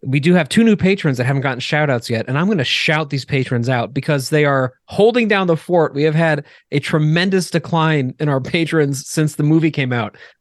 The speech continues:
It's understandable. I get it. But we do still need support for other things.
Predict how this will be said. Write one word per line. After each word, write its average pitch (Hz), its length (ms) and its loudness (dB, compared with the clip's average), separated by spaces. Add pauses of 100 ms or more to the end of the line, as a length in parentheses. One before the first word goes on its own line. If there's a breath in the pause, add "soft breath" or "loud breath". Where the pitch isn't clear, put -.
(180)
It's - 140 -10
understandable. 113 720 -4 (320)
I 117 60 -4
get 104 260 -6
it. 107 160 -10 (420 soft breath)
But 165 160 0
we 151 100 0
do 160 140 0
still 202 280 2
need 180 180 2
support 180 480 0
for - 180 -4
other 160 220 0
things. 156 460 -2